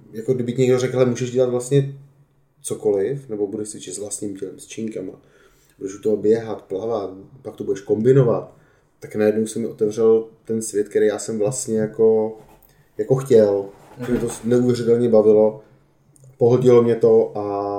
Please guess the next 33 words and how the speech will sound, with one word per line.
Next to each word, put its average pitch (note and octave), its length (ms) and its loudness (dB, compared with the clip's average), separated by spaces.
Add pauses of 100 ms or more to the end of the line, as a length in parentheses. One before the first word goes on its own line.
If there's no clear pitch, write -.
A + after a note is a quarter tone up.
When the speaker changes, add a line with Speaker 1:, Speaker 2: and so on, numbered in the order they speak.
(760)
Speaker 1:
a - 40 -20
v - 80 -20
podstatě A#2+ 320 -6
mě B2 120 0
to - 180 -4
i - 40 -10
tak - 220 -10
jako A#2+ 160 -6
přesměrovalo A#2+ 600 0
ten G2+ 160 -8
život, F#2 320 -8
no. G2 140 -16 (260)
Takže A2 280 -10 (120)
tak. - 240 -20 (260)
Speaker 2:
Takže C#3+ 280 0 (120)
ta D3+ 100 -8
komplexnost B2 680 -6
tě A2 80 -14
na G#2 80 -12
tom G#2+ 140 -16
nejvíc, G#2 560 -16 (220)
eh, G#2+ 180 -16 (100)
Speaker 1:
Jo, G#2 120 -2 (160)
Speaker 2:
baví. G2+ 380 -10
Speaker 1:
jo, G#2+ 80 -10 (260)
jo. - 80 -14 (840)
To - 80 -20
je B2 40 -10
Speaker 2:
Já A#2+ 40 -8
Speaker 1:
přesně - 280 -6
ono. G2 120 -4 (260)
Speaker 2:
já C3+ 120 -2
třeba, D#3 420 0